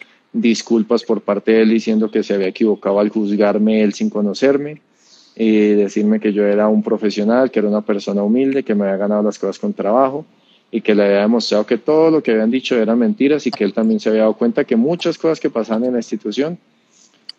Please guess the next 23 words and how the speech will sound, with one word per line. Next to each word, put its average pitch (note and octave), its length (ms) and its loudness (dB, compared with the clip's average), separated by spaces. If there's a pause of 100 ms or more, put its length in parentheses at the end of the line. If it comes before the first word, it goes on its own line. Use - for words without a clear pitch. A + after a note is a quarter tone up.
(100)
eh, G#2+ 600 4
no G#2 140 0
tenían A2 300 0
que A2 120 0
ver G#2+ 220 2
conmigo, A2 440 0
sino G2+ 260 -2
obviamente G#2 400 -2
con G#2 220 -4
cosas G#2 380 -4
ajenas. G2 520 -6 (880)
Eh, G#2+ 920 2 (1300)
y A#2 600 6
pues G#2 240 0
obviamente A2+ 720 4
Maca G#2+ 380 2
fue A2 160 2
uno A2 180 2
de G#2+ 80 2
los G#2 160 0
que - 80 -6
me G2 100 -2
respaldó. G2 600 -4